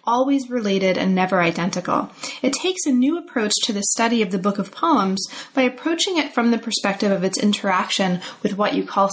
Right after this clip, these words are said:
secular literature, and we'll talk a little bit about that notion, uh, a little bit later on.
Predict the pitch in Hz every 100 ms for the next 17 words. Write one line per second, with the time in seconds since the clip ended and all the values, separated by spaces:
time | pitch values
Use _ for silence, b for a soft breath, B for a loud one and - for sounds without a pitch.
0 | - 196 - 190 190 175 180 185 180 185
1 | 180 185 196 262 247 233 220 226 202 196
2 | 180 180 185 180 185 185 - 185 180 180
3 | B B - 196 196 196 202 190 185 190
4 | 185 214 226 202